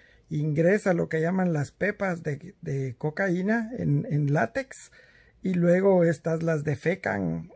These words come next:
eh, horas después. Esas pasaron por todo el tránsito gastrointestinal, pero nunca fueron absorbidas por el cuerpo, nunca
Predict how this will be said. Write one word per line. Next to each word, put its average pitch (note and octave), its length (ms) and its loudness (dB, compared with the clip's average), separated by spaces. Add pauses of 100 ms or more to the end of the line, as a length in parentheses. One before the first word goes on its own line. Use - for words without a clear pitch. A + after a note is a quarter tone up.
(100)
eh, C#3+ 320 -4 (160)
horas E3+ 360 0
después. F3+ 640 -2 (400)
Esas F#3 360 0
pasaron F#3+ 560 2
por F#3 220 -2
todo G3+ 180 0
el G#3+ 140 -2
tránsito A3 500 0
gastrointestinal, A3+ 840 -2
pero E3 260 0
nunca E3+ 340 0
fueron E3+ 320 0
absorbidas D3+ 800 0
por D#3 200 -6
el B2+ 120 -6
cuerpo, D#3+ 440 -4
nunca D#3+ 500 -2